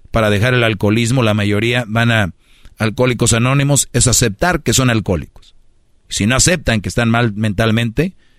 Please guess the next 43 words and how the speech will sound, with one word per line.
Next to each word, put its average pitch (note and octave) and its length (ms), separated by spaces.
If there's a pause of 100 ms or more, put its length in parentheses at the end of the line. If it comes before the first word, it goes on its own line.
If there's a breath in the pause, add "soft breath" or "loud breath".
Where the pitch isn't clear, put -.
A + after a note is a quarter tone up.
(320)
no B2 120
se B2 100
va B2+ 80
a A2 80
poder A#2+ 240
arreglar. G#2 520 (520 soft breath)
Eh, G2+ 380
y, G2+ 60
y, G#2+ 500
y G#2 60
como G#2+ 220
están B2 200
enfermitas, B2 800
eh, A2 80
va A#2 100
a A2+ 40
ser A#2+ 160
difícil A2 500 (460)
a A2 100
veces A2+ 220
aceptarlo. A2+ 640 (920)
Pero B2 160
se A#2+ 100
los A#2+ 80
voy D3+ 120
a D3+ 40
publicar A#2+ 480
para A#2 200
que G#2 240
se A2+ 120
las G#2 240
di-, A#2+ 200
se A2+ 120
las G#2 160
mandes A#2 340
y G#2+ 40
digas, A2 280 (460 soft breath)
"Mira, D3 440
eh, G#2+ 300
sé B2+ 160
que G#2 60
estás B2+ 200
malita." B2+ 720